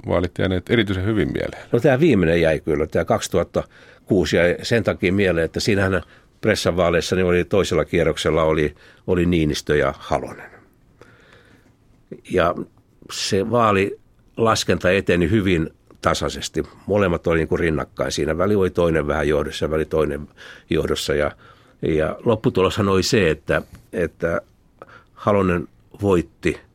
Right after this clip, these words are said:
Speaker 2: noin sadallatuhannella äänellä, joka on siis vähän.
Speaker 1: Mm.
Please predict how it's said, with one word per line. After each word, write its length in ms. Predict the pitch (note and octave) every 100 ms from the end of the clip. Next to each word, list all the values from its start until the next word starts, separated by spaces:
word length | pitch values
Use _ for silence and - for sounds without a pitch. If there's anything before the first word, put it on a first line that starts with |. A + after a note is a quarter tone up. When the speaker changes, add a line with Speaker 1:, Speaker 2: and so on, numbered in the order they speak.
| _ -
Speaker 2:
noin 200 | F2+ E2+
sadallatuhannella 880 | - G#2 E2 C#2 - D2+ D2+ D#2+ E2+
äänellä, 400 | D#2+ A#1+ - - -
joka 180 | -
on 80 | F#2
siis 300 | F2+ D#2+ -
vähän. 260 | F2+ - D2+ - _ -
Speaker 1:
Mm. 200 | E2 D#2